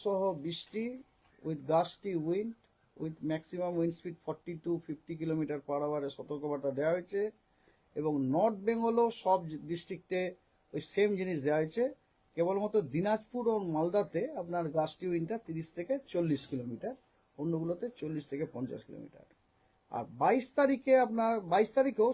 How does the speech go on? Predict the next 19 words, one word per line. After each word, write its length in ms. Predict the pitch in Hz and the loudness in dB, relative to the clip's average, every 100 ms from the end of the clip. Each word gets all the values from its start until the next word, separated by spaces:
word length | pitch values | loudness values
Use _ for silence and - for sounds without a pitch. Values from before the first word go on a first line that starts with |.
| - | 2
সাউথ 180 | 202 185 | 0 0
বেঙ্গলের 320 | 214 214 214 208 | -2 2 2 4
সব 120 | 269 233 190 | 4 4 0
ডিস্ট্রিক্টে 480 | - 180 165 226 349 - _ _ _ 139 | -2 -4 -2 2 2 -2 _ _ _ 0
বজ্রবিদ্যুৎ 640 | 170 160 208 196 190 208 - | 0 4 4 4 0 -2 0
সহ 120 | 196 196 135 | 0 0 0
বৃষ্টি 400 | 156 170 - 226 269 311 _ _ _ _ _ | -4 -4 -4 -4 -4 -6 _ _ _ _ _
প্লাস 340 | 165 170 170 170 - - - _ 156 | 2 6 4 2 -8 -14 -20 _ -2
গাস্টি 360 | 160 - - 175 156 | -2 -2 -6 -2 0
উইন্ডের 380 | 165 165 170 165 | 0 2 0 0
সতর্কবার্তা 560 | 147 160 160 165 160 156 | -2 -2 0 0 -2 -2
দেওয়া 140 | 156 156 | 0 0
হয়েছে 160 | 170 220 - | 0 -6 -6
তিরিশ 180 | 175 - | -8 -6
থেকে 160 | 180 165 160 | -4 -4 -4
চল্লিশ 240 | 156 156 - | -6 -6 -6
কিলোমিটার 380 | 147 143 139 131 - | -2 -2 0 -4 -4
per 120 | 120 120 | -4 -2
hour। 200 | 160 | -2